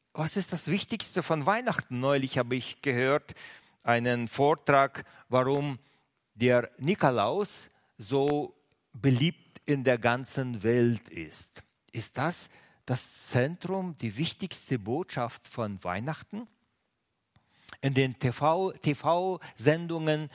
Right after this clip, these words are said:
flimmert es über den Bildschirm. Wie bereite ich den perfekten Weihnachtsbraten vor? Oder was kann ich tun, damit mein Weihnachtsbaum möglichst lange frisch bleibt? Ist das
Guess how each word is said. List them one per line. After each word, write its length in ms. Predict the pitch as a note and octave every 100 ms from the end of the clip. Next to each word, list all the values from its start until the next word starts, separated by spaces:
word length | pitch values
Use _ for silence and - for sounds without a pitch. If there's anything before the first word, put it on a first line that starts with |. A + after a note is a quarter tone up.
| -
flimmert 480 | - C#3+ E3 F#3 -
es 200 | E3 -
über 160 | D3 C#3
den 240 | D3 C#3+
Bildschirm. 580 | D3 F3+ - E3+ D#3+ C#3+ _ _ _ - - - _
Wie 240 | A#2+ E3+ G#3+
bereite 460 | F3+ D3 F#3 G#3
ich 200 | G3 -
den 200 | - D3+
perfekten 840 | - C3+ B2 E3+ - _ F3+ D#3 C3
Weihnachtsbraten 1120 | C#3+ F#3 E3+ - - - A#2+ G#2+ G2 - G#2
vor? 440 | - A2+ F2+ F2 - - _ _ _ _ _ _ _ _ -
Oder 500 | C3 C3+ B2 A#2+ G#2+ - - -
was 180 | C3
kann 160 | - E3+
ich 380 | F3 D3 - -
tun, 400 | F3+ A#3 A3+ E3
damit 340 | C#3+ D#3 -
mein 320 | C#3+ C3+ C3+
Weihnachtsbaum 880 | C3 D3+ F3 D3 - - C#3+ C#3 C3
möglichst 680 | C#3+ E3 D#3+ D3+ - - -
lange 440 | B2 C3 C#3 C3+
frisch 520 | - - B2 C3+ - -
bleibt? 680 | G2+ E2+ - - _ - - _ _ _ _ _ _ _ _ _ _
Ist 260 | - C#3 -
das 320 | F#3+ G#3+ -